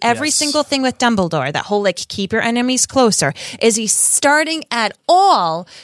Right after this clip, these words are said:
Speaker 1: to think that Moody could have something fishy? Because as
Speaker 2: Might
Speaker 1: we see in the next chapter, he's starting to put some pieces together about Barty Crouch Junior, okay? So we're gonna, we're gonna be getting into some Pensieve stuff. We're gonna be doing
Speaker 2: Yeah.
Speaker 1: that. But I want to, from here on out,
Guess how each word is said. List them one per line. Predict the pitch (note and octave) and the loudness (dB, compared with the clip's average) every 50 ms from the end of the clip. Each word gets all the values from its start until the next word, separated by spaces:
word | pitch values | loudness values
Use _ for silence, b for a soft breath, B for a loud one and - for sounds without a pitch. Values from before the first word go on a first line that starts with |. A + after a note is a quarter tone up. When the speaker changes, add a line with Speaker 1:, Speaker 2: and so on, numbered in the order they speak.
| B B B | B B B
Speaker 1:
to | - B3 | -4 -4
think | - - - A3+ A3 G#3 F#3+ - | -4 -4 -4 -4 -4 -4 -4 -4
that | - G#3 F#3+ - | -2 -2 -2 -2
Moody | G3 G3 G3 G3+ G3 F3+ | -4 -4 -4 -4 -4 -6
could | - G3 F#3+ | -6 -6 -4
have | F#3+ F3+ | -4 -2
something | - - F3+ F3 E3+ E3+ E3 | -2 -4 -6 -6 -8 -8 -10
fishy? | - - - D#3 - - - | -8 -8 -8 -6 -6 -8 -8
Because | - E3+ C#3+ - - | -8 -8 -6 -4 -4
as | G3 G3 | -4 -4
Speaker 2:
Might | F#3+ | -4
Speaker 1:
we | G#3+ | -4
see | G3+ - - - C4 C4 D#4 | -2 -2 0 0 -2 -2 -2
in | D#4 | -2
the | D4+ | -2
next | C#4 C4+ C#4 C#4 - - | -2 -2 -2 -2 -4 -4
chapter, | - D4 D4+ D#4 D4+ - - F#3 D3 D#3 - B B B B B | -4 -2 -2 -2 -2 -4 -6 -8 -6 -8 -8 B B B B B
he's | B B G#3+ - | B B -2 -2
starting | - - G#3+ G#3+ A#3 A#3 | 0 0 0 0 -2 -2
to | A#3+ | -6
put | - - A3+ - - | -4 -4 -4 -2 -2
some | - A3 G#3 | -2 -2 -2
pieces | - G#3+ G3+ - F#3 | -2 -2 -4 -4 -4
together | - - - G3 F#3 F3 F3 F3 E3 B B B | -6 -4 -2 -2 -2 -2 -4 -6 -8 B B B
about | B E3 F#3 D#3+ - | B -6 -6 -4 -4
Barty | - F3 F3 E3 D#3 D#3 | -2 -2 -2 -2 -4 -6
Crouch | - - E3 D3 C3+ - - - | -8 -8 -8 -8 -8 -8 -10 -10
Junior, | - - G#3 F3 D#3 C3 - B1+ - - _ - | -6 -4 -4 -4 -4 -6 -8 -12 -14 -16 _ -18
okay? | - - - E3 C#3+ D3 F#3 G3+ B B | -10 -4 -2 0 0 0 -2 -4 B B
So | B - G3+ | B -6 -6
we're | F#3+ | -4
gonna, | F#3+ G3+ G3+ G3+ | -4 -4 -4 -4
we're | F#3+ G#3 F#3+ | -4 -4 -2
gonna | G#3 G#3 G3+ | -2 -2 -2
be | G3+ | -2
getting | G3+ G3+ - G3+ G3+ G3+ | -2 -4 -4 -4 -6 -6
into | G3 | -6
some | - - G3 F3 | -6 -6 -6 -4
Pensieve | E3+ G#3+ A#3+ B3 A#3 B3 A#3+ A#3 A3+ | -2 0 0 0 0 0 -2 -2 -2
stuff. | - - A#3 G#3+ G#3 G3+ | -2 0 0 0 0 -2
We're | G#3 G3 | -4 -4
gonna | G3 G3+ G3 | -4 -4 -4
be | G3+ F#3+ | -4 -2
doing | - G#3 - G#3+ | -2 -2 -2 -2
Speaker 2:
Yeah. | G#3+ F#3+ F3 | -4 -4 -6
Speaker 1:
that. | - B B B B | -8 B B B B
But | B A3 G3+ - | B 0 0 0
I | G#3 G#3+ A#3 C4 | 0 0 0 0
want | C#4+ D4 C#4 C4 | 0 -2 -2 -2
to, | B3+ - - B3 A3 G3+ | -2 -2 0 0 0 0
from | - F#3+ F3+ | -2 -4 -6
here | - - - C4 C4+ C#4+ D4 | -6 -6 -4 -2 -2 0 0
on | D4+ D#4 D#4+ | 2 2 2
out, | F4 D#4 F#3 A#2+ F2+ - | 0 0 0 -2 -6 -10